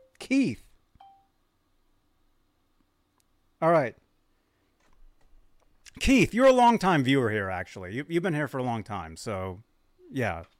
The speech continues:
There you go. Unfortunately, David was not here,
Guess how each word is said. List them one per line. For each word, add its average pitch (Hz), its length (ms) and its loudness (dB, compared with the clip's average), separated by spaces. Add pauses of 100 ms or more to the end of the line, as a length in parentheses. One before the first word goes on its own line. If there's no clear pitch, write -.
(1160)
There 151 160 4
you 110 80 0
go. 90 180 -6 (560)
Unfortunately, 196 580 2
David 190 400 4
was 156 140 -4
not 165 200 0
here, 151 180 -2